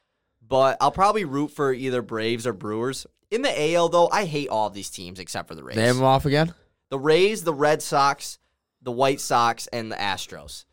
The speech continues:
Speaker 2: Yeah,
Speaker 1: Like,
Speaker 2: screw
Speaker 1: I
Speaker 2: those
Speaker 1: hate the
Speaker 2: teams.
Speaker 1: Astros. I don't like the White Sox. I don't like the Red Sox. So I'm rooting for the Rays.
Speaker 2: I need the Cubs or Tigers to be good again.
Speaker 1: Yeah.
Speaker 2: Like, that's all I need. Those are the only two
Speaker 1: That's the
Speaker 2: teams
Speaker 1: thing.
Speaker 2: in
Speaker 1: Like,
Speaker 2: the league I
Speaker 1: baseball's a
Speaker 2: like.
Speaker 1: sport that I obviously don't keep up as much with,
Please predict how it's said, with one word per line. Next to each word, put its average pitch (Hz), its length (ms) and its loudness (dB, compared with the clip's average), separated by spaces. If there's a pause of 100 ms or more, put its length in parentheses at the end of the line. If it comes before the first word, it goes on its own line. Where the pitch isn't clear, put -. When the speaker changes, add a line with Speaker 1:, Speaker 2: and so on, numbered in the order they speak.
Speaker 2:
Yeah, 90 180 -4
Speaker 1:
Like, 82 80 -4
Speaker 2:
screw 113 280 2
Speaker 1:
I 104 80 6
Speaker 2:
those 92 160 4
Speaker 1:
hate - 140 0
the - 60 2
Speaker 2:
teams. 143 140 2
Speaker 1:
Astros. 113 580 -4
I 120 80 -2
don't 147 340 0
like 170 180 0
the 139 80 -6
White 107 240 -4
Sox. 98 440 -4
I 113 100 -4
don't 123 300 -2
like 131 180 -2
the 117 80 -8
Red 107 220 -8
Sox. - 460 -10 (300)
So 135 180 -2
I'm 123 140 0
rooting 143 160 -6
for 135 80 -10
the 107 100 -8
Rays. 85 380 -10
Speaker 2:
I 139 100 4
need 160 120 2
the 143 100 6
Cubs 117 320 4
or 107 80 4
Tigers 92 480 0
to - 60 -14
be 87 140 -2
good 78 180 -8
again. 69 280 -14 (240)
Speaker 1:
Yeah. 107 300 -10
Speaker 2:
Like, 101 160 2
that's 104 240 2
all 95 100 4
I 92 100 2
need. 78 160 -4
Those 101 240 2
are 107 40 2
the 104 100 2
only 95 140 2
two 92 60 -4
Speaker 1:
That's 226 160 2
the 370 60 2
Speaker 2:
teams - 100 0
Speaker 1:
thing. 214 80 2
Speaker 2:
in 165 60 2
Speaker 1:
Like, 151 100 2
Speaker 2:
the 175 80 -2
league 170 100 2
I - 40 2
Speaker 1:
baseball's 254 260 2
a 156 40 -4
Speaker 2:
like. 160 80 -4
Speaker 1:
sport 151 300 0
that 135 100 0
I 120 200 0 (440)
obviously 120 320 -2
don't 113 260 -2
keep 117 220 -10
up 110 140 -2
as 120 100 -8
much 123 300 -4
with, 123 220 -4